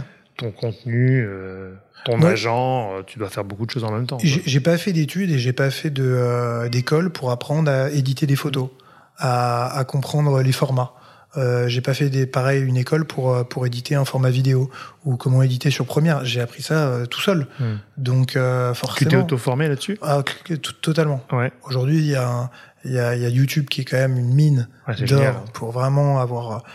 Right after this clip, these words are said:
Speaker 2: pour, pour, pour, pour, pour les tutos, et cetera. Donc, euh, j'ai passé du temps dessus pour, euh, savoir comment ça marchait, mais forcément, euh, ça, ça prend du temps. C'est pas
Speaker 1: Hmm.
Speaker 2: facile.
Speaker 1: Hmm.
Speaker 2: Je dis juste, c'est pas facile.
Speaker 1: On, on n'est pas revenu là-dessus, mais une question entre deux rapide, mais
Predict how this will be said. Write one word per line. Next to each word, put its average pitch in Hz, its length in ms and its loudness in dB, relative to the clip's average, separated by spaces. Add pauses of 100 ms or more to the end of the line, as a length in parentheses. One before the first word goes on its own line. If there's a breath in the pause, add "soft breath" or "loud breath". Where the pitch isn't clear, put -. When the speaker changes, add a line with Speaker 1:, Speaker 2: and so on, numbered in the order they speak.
(240 loud breath)
Speaker 2:
pour, 113 240 -10
pour, 113 140 -14
pour, 123 220 -16
pour, - 160 -20
pour - 160 -8
les 120 100 -2
tutos, - 300 -2
et 127 80 2
cetera. 147 440 0
Donc, 123 240 -2
euh, 120 60 -6 (320 loud breath)
j'ai - 160 -10
passé 127 380 0
du 120 160 -4
temps 202 240 4
dessus 123 300 -2
pour, 120 320 -10
euh, 123 100 -4
savoir 127 360 0
comment 135 200 -2
ça 131 160 -4
marchait, 135 260 0
mais 127 300 2 (500 loud breath)
forcément, 147 600 2
euh, 123 420 2 (580)
ça, 131 320 -2 (140 loud breath)
ça - 140 0
prend 185 160 2
du 180 100 6
temps. 156 220 -2
C'est - 180 -6
pas 123 80 4
Speaker 1:
Hmm. 110 40 0
Speaker 2:
facile. 110 380 -6 (140)
Speaker 1:
Hmm. 104 200 -4 (220)
Speaker 2:
Je 139 60 -6
dis 123 120 0
juste, 160 160 0
c'est 156 60 2
pas 127 100 0
facile. 120 220 -6 (540)
Speaker 1:
On, 165 160 2
on 180 140 4
n'est 147 80 6
pas 175 80 4
revenu 165 260 4
là-dessus, 131 320 -2
mais 123 220 -2 (180)
une 143 140 -4
question 135 440 -2
entre 120 200 0
deux 123 160 2
rapide, 120 360 -2
mais 110 200 -2